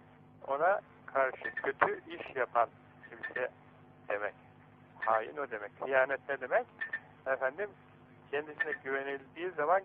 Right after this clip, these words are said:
güveni boşa çıkartacak, ters iş yapmak. Adamı iş başına getiriyorsun, efendim, e, yüksek bir idareci yapıyorsun, ondan sonra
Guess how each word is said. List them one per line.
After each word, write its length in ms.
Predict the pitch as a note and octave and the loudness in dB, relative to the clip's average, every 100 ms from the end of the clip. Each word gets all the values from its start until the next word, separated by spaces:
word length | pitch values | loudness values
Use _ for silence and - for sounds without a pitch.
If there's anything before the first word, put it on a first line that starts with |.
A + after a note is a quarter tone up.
| - | 0
güveni 320 | D3 D3 C#3 | -2 0 0
boşa 240 | C#3+ - | 0 -2
çıkartacak, 640 | C#3+ - C3 A#2+ C3+ G#3 B3+ - - - - | -6 2 2 2 0 2 0 -4 -20 -20 4
ters 280 | G3+ E3+ - - | 8 8 8 -8
iş 160 | - | -10
yapmak. 300 | A2+ - A2 - - - - | -4 -2 -2 -8 -18 -20 2
Adamı 380 | - F3+ E3 D3+ - - - - | 6 8 8 6 0 -12 -20 -14
iş 220 | - - - | -4 2 4
başına 340 | D3 C#3 C3+ | 4 2 -2
getiriyorsun, 800 | B2+ C#3 - D3+ C3+ - A3+ B3+ - - - - | -2 0 0 2 -2 2 0 0 -10 -20 -20 -2
efendim, 440 | D#3+ D#3 D3+ D#3+ F3 - - - - - - | 0 4 2 2 -6 -10 -18 -20 -20 -20 -14
e, 240 | C3 B2 A2+ - - - - - - - - - - - B2 | -10 -10 -12 -20 -20 -20 -20 -20 -20 -20 -16 -14 -14 -16 -14
yüksek 420 | D3 - F3+ - | -10 0 0 -2
bir 120 | D3+ | -12
idareci 460 | D3+ D#3+ D#3 D#3 F#3 | 4 6 6 4 2
yapıyorsun, 640 | E3+ - D3 C#3+ - C4 C#4 - - - - - | 2 4 0 0 2 -2 -2 -20 -20 -20 -20 0
ondan 220 | G3 F#3+ | 8 8
sonra 340 | F3+ F#3 G#3 | 8 4 4